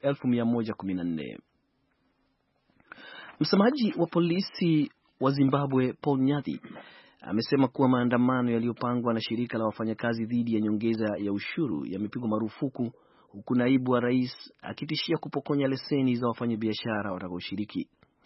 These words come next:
Bei za bidhaa muhimu kama vile mafuta ya kupikia na unga zimepanda kutokana na ushuru wa asilimia mbili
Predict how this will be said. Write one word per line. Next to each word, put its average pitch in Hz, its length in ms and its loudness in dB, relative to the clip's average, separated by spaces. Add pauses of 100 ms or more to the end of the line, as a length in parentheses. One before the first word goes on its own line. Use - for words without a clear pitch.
(500)
Bei 127 220 2
za 131 140 6
bidhaa 131 280 4
muhimu 135 400 4
kama 131 200 2
vile 131 180 2
mafuta 127 380 -2
ya 117 60 0
kupikia 127 640 -4
na 123 240 -4
unga 104 300 0
zimepanda 110 600 -4
kutokana 123 360 -2
na 117 100 2
ushuru 120 420 -2
wa 113 100 0
asilimia 110 420 -2
mbili 131 360 0